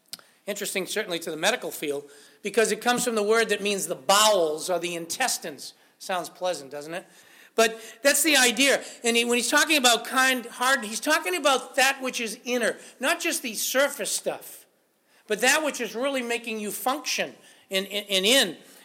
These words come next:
the idea of coming from within. And so, like, it's something like sympathetic,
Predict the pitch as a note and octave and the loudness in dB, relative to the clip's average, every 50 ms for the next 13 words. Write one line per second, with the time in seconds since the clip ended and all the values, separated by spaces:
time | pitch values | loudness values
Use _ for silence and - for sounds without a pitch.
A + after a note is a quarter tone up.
0 | _ _ - F#3+ G3+ G#3 A3 A3+ A3 A#3 A#3 A3 G3+ F#3+ F3 D3 - - - - | _ _ 0 2 4 4 4 4 4 4 4 4 4 2 0 -2 -4 -12 -18 -20
1 | - - _ - - - - C#4 C#4 C#4 C#4 A#3+ - - - - A#3 A3+ A3 A3 | -20 -20 _ -16 -8 0 2 4 4 4 2 0 -2 -8 -6 -2 0 2 2 2
2 | G#3 A3 A#3+ B3 A3+ F3 C#3+ - - - - - - - - F#3+ G3 G3 - B3+ | 4 4 4 4 4 2 -2 -8 -14 -20 -20 -20 -18 -8 -4 -2 0 2 2 4
3 | A3 G#3 G3 G3+ A#3 C#4 E4+ F4+ E4+ - B3 A3+ - - - C#4+ C#4+ D4 D4 D4+ | 4 4 4 4 4 6 4 4 0 -2 -4 -2 -2 0 2 2 0 2 0 -2
4 | C4 A3+ A3 A3+ C4 D#4 D#4+ - - - C4+ A#3 - G#3+ G3+ - G#3+ G3 F#3+ A3 | -2 0 2 2 2 2 0 -2 -2 -2 -2 -4 -4 -8 -4 0 2 4 4 2
5 | A3 - - | 0 -2 -10